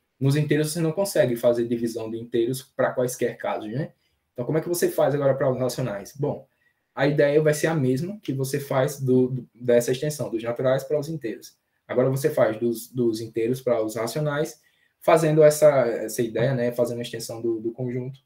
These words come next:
e definindo a, a, é, as divisões, né, entre inteiros, quaisquer que sejam, desde que, né, o, o divisor seja não nulo. Mas, enfim.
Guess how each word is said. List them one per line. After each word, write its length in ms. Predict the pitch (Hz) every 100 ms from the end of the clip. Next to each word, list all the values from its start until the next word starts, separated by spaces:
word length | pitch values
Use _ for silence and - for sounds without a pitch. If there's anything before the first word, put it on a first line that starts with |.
| _ _ _ _ _ _
e 440 | 139 135 135 131 131
definindo 580 | 156 175 147 151 165
a, 680 | 151 135 - 117 117 113 110
a, 100 | 113 - _ _ _ - - _ _ _ _ _
é, 720 | 110 107 104 104 104 101 101 113 - -
as 120 | 117
divisões, 520 | 117 113 107 113 151
né, 120 | 127 120
entre 220 | 117 117
inteiros, 680 | 120 131 139 160 160 - _ _ _ _ 139 -
quaisquer 380 | 151 151 165 160
que 60 |
sejam, 320 | - 143 143 143
desde 220 | 143 -
que, 220 | 127 127
né, 260 | 123 131 - _ _ _ _ _
o, 760 | 117 123 117 113 110 107 107 110
o 80 | 131
divisor 340 | 123 123 120 131
seja 240 | 135 135
não 160 | 135 135
nulo. 240 | 104 - _ -
Mas, 440 | 135 143 - - _ 147
enfim. 280 | 143 -